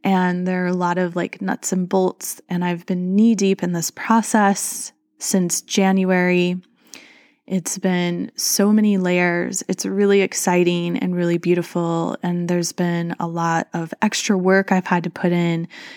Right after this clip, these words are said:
and so I've been a little m-, bit more quiet on social media. I haven't been posting a lot about the current astrology in the way that I normally would, and I'll be definitely making a return with that,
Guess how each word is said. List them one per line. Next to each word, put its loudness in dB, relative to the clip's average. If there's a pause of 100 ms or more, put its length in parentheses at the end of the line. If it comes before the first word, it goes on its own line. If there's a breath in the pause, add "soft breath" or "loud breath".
(160 loud breath)
and 0
so 0
I've 2
been 4
a 4
little 2
m-, -2 (240)
bit 2
more 2
quiet 2
on 0
social 0
media. 2 (260)
I -4
haven't 0
been 0
posting 0
a 2
lot 4
about 2
the 2 (440 loud breath)
current 2
astrology 2
in 0
the -2
way -2
that -6
I -6
normally 2
would, -2 (960)
and 4
I'll 4
be 6
definitely 2
making 2
a -2
return 0
with -2
that, -2